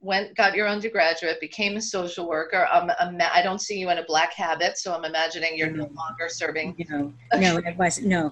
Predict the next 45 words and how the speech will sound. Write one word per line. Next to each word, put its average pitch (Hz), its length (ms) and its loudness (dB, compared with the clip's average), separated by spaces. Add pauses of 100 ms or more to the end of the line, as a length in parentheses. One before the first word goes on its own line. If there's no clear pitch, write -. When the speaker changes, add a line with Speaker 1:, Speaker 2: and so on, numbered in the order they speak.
(140)
Speaker 2:
thank, 170 300 -6
thank 160 200 -8
you, 175 140 -6
Lord. 147 240 -6
No. 147 260 -8 (320)
Um, 185 440 4
I 180 220 0
was 180 200 -2
there 185 220 2
for 196 140 -6
a 185 40 -2
while, 160 480 -4 (440)
and 180 140 0
eventually, 180 1000 0
uh, 165 300 -4
left. 175 440 -4 (340)
I 170 140 -2
moved 180 300 0
to 185 80 -12
Manhattan, 180 680 -4
and 170 100 -8
I 165 140 -6
thought, 165 180 -10
"I 170 100 -2
haven't 180 260 -2
seen 180 180 -6
the 170 80 -8
world." 160 460 -8
When 156 120 -12
you 156 140 -8
live 160 160 -8
a 160 40 -12
religious 160 440 -12
life, 156 200 -10 (500)
we 185 80 2
had 185 100 2
no 180 140 0
newspapers, 175 580 -4
no 165 80 -6
magazines, 156 720 -4
no 311 140 -6
T - 180 -12
V, 151 240 -6
no 147 140 -4
radio. 139 520 -8